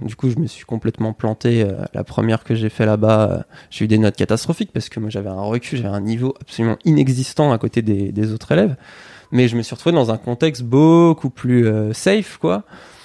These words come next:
Et déjà, ça, ça m'a, je pense, un petit peu aidé. Ensuite, il y a Internet. Grâce à Internet, j'ai quand même appris beaucoup de trucs. C'est, j'ai commencé à vraiment m'intéresser à la philosophie. Et j'ai d'abord déconstruit plein de trucs au niveau philosophique, existentiel et tout,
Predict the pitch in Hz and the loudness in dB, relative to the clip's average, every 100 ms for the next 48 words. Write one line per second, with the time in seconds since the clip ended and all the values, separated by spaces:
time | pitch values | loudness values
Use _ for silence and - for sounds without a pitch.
0 | - - 117 117 135 202 180 147 127 127 | -20 -4 0 2 2 2 2 -2 -2 -2
1 | 123 120 127 165 160 123 117 120 - 120 | -2 -2 -2 -2 -2 -4 -4 -6 -2 0
2 | 120 156 208 - - - 131 - 147 120 | 0 0 -2 -4 -18 -8 -6 -6 0 2
3 | 110 113 131 180 139 113 - 110 110 127 | 2 4 4 4 4 2 0 0 2 2
4 | 135 113 107 104 104 104 - 107 113 117 | 2 0 -4 -2 -2 -4 -4 -2 -2 -4
5 | - - 156 - - 98 104 107 104 - | -4 0 0 -2 -4 -4 -4 -4 -6 -4
6 | 110 110 107 107 104 104 113 113 113 107 | -2 -2 -2 -2 -4 -4 -2 0 -2 0
7 | 110 - 104 104 - 113 110 117 - 180 | -2 0 -2 -2 0 0 2 0 -2 -4
8 | - - - - 117 117 123 143 127 117 | -6 -20 -8 -2 2 4 4 4 4 0
9 | 120 - 123 123 117 - 139 - 110 104 | -4 -2 0 2 0 2 0 2 0 2
10 | 110 - 104 107 117 - 120 117 107 113 | -2 0 0 0 -2 -2 -2 -4 -8 -12
11 | - 107 - 120 104 - 160 | -8 -10 0 0 0 -2 -4